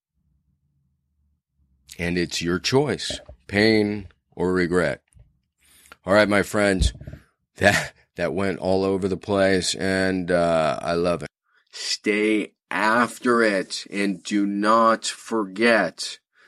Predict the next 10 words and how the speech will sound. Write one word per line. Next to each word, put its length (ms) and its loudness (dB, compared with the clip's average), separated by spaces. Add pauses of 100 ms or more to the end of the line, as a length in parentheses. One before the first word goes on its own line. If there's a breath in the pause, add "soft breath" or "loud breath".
(440 soft breath)
we 160 -2
are 160 0
capping 840 -2 (1040 soft breath)
this 280 -4
new 480 2
experience 720 0
called 260 -4
Goals 360 -4
Gym, 580 0 (500 soft breath)
and 540 0